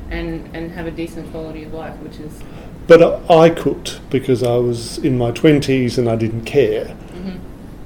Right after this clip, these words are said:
Speaker 2: If I was a factory worker, it wasn't that way. And
Speaker 1: Yeah.
Speaker 2: I don't know whether I, you know, as someone who's got a family and responsibilities, I'd like to be living that life as well. So it's, it's, it's a difficult one.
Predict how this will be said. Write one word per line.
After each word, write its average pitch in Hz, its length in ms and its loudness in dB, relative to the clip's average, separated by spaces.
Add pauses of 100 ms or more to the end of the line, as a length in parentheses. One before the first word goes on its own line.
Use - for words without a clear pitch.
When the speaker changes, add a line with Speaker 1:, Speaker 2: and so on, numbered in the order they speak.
Speaker 2:
If 143 200 8
I 131 140 6
was 127 160 4
a 123 40 -2
factory 175 380 2
worker, 117 540 0 (160)
it 131 120 -2
wasn't 117 360 -6 (300)
that - 140 -6
way. 127 380 -4 (120)
And 127 280 -2
Speaker 1:
Yeah. - 60 -12 (520)
Speaker 2:
I 135 40 0
don't 147 340 2
know 131 220 0
whether 120 420 0 (240)
I, 123 140 -4 (120)
you 131 100 -2
know, 117 180 -2
as 113 80 -6
someone 120 340 -4
who's 113 220 -6
got 127 140 -6
a - 20 -4
family 139 400 0
and 113 100 0
responsibilities, 117 720 2
I'd 104 160 -2
like 101 180 -2
to - 80 -8
be 113 80 -2
living 104 300 -4
that 117 140 -8
life 107 280 -8
as 131 100 -6
well. 135 180 -6
So - 100 -8
it's, 160 220 -4
it's, - 160 -6 (420)
it's - 140 -14
a 202 40 -4
difficult - 400 -8
one. - 180 4